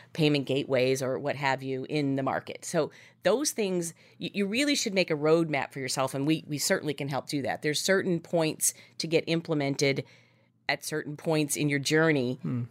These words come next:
Speaker 1: and you just have to consider e-, each one that you do before you start transacting and actually transacting for a customer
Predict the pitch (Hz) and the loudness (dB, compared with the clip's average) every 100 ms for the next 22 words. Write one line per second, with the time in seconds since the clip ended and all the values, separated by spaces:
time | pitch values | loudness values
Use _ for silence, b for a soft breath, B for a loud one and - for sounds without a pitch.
0 | - 147 143 156 170 143 - 151 139 - | -8 -8 -8 -8 -4 -6 -6 -10 -8 -2
1 | 175 151 92 - - - - 139 - 170 | -2 -2 -4 -10 -20 -8 -4 -4 0 -2
2 | - 170 151 151 143 202 170 - 165 151 | -2 2 2 2 2 0 0 2 2 2
3 | - 147 - 143 135 139 139 - 131 131 | 0 -2 -4 -8 -4 -2 -2 -4 -10 -8
4 | 127 127 127 - 127 131 b b b b | -6 -4 -4 -4 -4 -6 b b b b
5 | b - 170 156 165 156 135 98 - 180 | b -4 -2 2 0 0 -8 -8 -4 -4
6 | - - - | -2 -4 -4